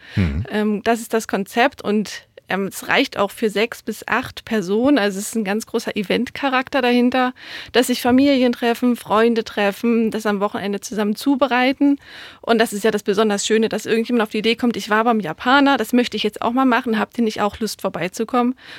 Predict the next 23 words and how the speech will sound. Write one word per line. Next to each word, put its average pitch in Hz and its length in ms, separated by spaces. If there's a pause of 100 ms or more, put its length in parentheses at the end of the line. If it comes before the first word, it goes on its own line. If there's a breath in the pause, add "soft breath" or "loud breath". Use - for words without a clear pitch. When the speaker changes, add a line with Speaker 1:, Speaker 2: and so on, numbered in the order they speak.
(120)
Speaker 2:
Und 233 140
dann 226 180
wird 226 160
sich 233 100
das - 220
geteilt. 208 320
Und 185 80
ich 196 60
glaube, 233 180
das 233 160
ist 208 120
ja 220 140
auch 208 80
in 208 80
der 202 80
heutigen 220 400
Zeit 208 260
so 226 140
schön, 214 280
dass 220 140
man 208 140
auch 202 80
mal 190 200